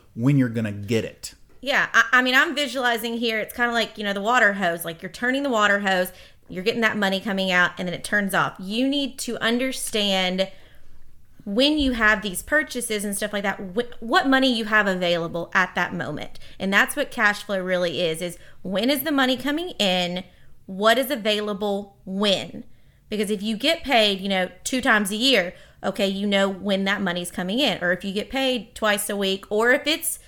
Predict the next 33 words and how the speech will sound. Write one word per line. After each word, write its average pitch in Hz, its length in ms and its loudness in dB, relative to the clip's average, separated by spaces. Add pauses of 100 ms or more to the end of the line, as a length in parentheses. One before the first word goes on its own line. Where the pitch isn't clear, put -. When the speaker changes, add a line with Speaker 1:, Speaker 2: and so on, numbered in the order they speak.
(400)
Speaker 2:
a, 208 180 4 (240)
you 220 120 -4
know, 196 260 -2 (260)
variable 226 460 6
of 185 100 0
when 180 100 0
you 175 100 -4
get - 180 -6
paid, 160 300 -2
you 196 120 -2
need 233 160 2
to 247 120 -2
understand 254 640 2
that. 262 280 4
And 202 140 -4
so 233 100 0
that's 240 320 4
what 302 80 -6
we're 269 80 0
trying 240 400 -4
to 226 80 -8
break 214 380 -4
down, 202 260 2
of 180 160 0 (420)
really 269 400 2
understanding 214 920 -2 (540)
not 208 340 2
just 294 360 -4
how - 280 -2
much 220 300 0
you're 226 80 -2
making 196 380 -2
totally, 294 560 -4